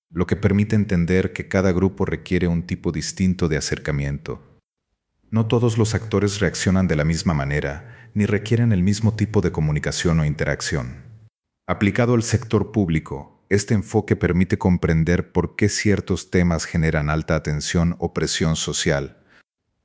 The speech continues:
mientras que otros pasan desapercibidos, aun cuando puedan ser igualmente relevantes.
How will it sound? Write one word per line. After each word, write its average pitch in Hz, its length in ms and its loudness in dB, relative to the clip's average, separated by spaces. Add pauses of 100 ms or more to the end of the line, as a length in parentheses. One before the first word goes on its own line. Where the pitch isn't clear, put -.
mientras 104 360 2
que 120 120 -2
otros 123 260 0
pasan 110 380 0
desapercibidos, 85 1120 0
aun 90 180 2
cuando 85 320 2
puedan 92 300 2
ser - 160 -2
igualmente 80 600 0
relevantes. 69 840 -4